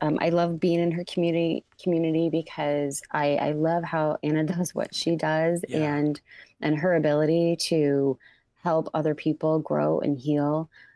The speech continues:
Speaker 1: i-, is, is really extraordinary. And, and I find more and more, right, I want more Annas in my life,
Speaker 2: Yeah.
Speaker 1: right? I, I, I love, love, love celebrating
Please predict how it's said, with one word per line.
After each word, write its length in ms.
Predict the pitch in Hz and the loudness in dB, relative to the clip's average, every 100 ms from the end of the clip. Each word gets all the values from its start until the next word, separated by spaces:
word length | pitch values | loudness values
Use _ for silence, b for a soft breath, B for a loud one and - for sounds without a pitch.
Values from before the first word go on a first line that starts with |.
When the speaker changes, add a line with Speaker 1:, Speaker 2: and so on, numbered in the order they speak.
| B - | B -2
Speaker 1:
i-, 40 | |
is, 500 | 160 147 143 156 160 - | 2 2 2 0 0 0
is 180 | 160 156 | 0 2
really 320 | 165 165 160 | 2 2 2
extraordinary. 720 | 143 - 147 143 143 135 139 - | 0 -4 -2 0 0 0 -2 -2
And, 560 | 143 143 139 139 139 - _ _ _ _ _ _ - | -2 0 0 -2 -4 -12 _ _ _ _ _ _ -2
and 160 | 160 | 0
I 100 | 151 | 0
find 480 | 156 - 160 165 151 | 0 -2 0 2 2
more 200 | 151 160 | 0 2
and 120 | 151 | 2
more, 540 | 151 156 156 135 139 139 _ _ _ _ - | 2 2 0 0 -4 -8 _ _ _ _ -6
right, 200 | 156 151 | -2 -2
I 80 | 160 | 0
want 220 | 165 170 | 0 0
more 140 | 165 147 | 0 0
Annas 300 | 143 156 151 | 0 0 0
in 100 | 143 | -2
my 120 | - | -4
life, 260 | - - - _ | -6 -8 -10 _
Speaker 2:
Yeah. 200 | - 127 | -18 -6
Speaker 1:
right? 340 | 151 147 147 - | -2 0 0 -2
I, 240 | 156 165 - | 0 0 0
I, 340 | - 151 156 156 | -2 2 2 2
I 140 | - 156 | 0 0
love, 640 | 156 160 165 175 170 156 | 2 2 2 2 2 0
love, 240 | 156 156 151 | 2 0 2
love 260 | 160 156 | 0 0
celebrating 840 | 147 - 165 160 156 151 147 139 139 | -4 -2 0 0 0 2 2 0 -2